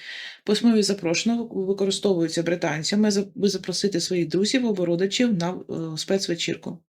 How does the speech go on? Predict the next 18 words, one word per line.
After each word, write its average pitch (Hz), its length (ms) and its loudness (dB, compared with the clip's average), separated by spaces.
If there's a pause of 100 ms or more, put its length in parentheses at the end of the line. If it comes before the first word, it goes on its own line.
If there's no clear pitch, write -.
(880)
They 330 200 8
say 214 480 8
the 185 180 2
British 233 520 4 (680)
are 202 340 4
great 196 680 4 (180)
tea, 190 400 2 (680)
е, 165 80 -4 (480)
drinkers. 180 720 0 (460)
Вони 233 220 10
говорять, 208 360 6
що 208 140 4
британці 180 680 0 (120)
гарні, 190 640 0
е, - 140 -6 (420)
ну, 196 340 -2
е, - 460 -10
ну, 226 220 0